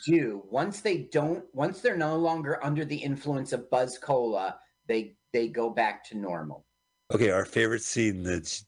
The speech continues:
Speaker 2: the Jerry Lewis poster washing ashore, will
Speaker 1: It's
Speaker 2: be
Speaker 1: just
Speaker 2: happening.
Speaker 1: inexplicable why it is there at all.
Speaker 2: It's a nice touch.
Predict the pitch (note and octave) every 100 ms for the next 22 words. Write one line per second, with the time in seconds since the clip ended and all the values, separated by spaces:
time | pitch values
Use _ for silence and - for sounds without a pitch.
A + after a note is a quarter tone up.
0 | - G2 F2 G2 G2 F2+ G2+ G2+ - -
1 | F2+ - E2+ E2 F2+ - F2+ - G2+ E2+
2 | E2+ - - _ _ _ _ _ _ _
3 | A2+ G2 - G2 F2+ F#2 F2+ D#2+ - G#3+
4 | G#3 E3 A#2+ A2 A2 A2+ A2+ - _ _
5 | - B2+ A2 C3+ C#3+ A2 F#2+ A2+ C#3 G#2+
6 | - _ _ _ _ _ _ _ _ _
7 | _ - C#3 A#2 - F#2 F2+ -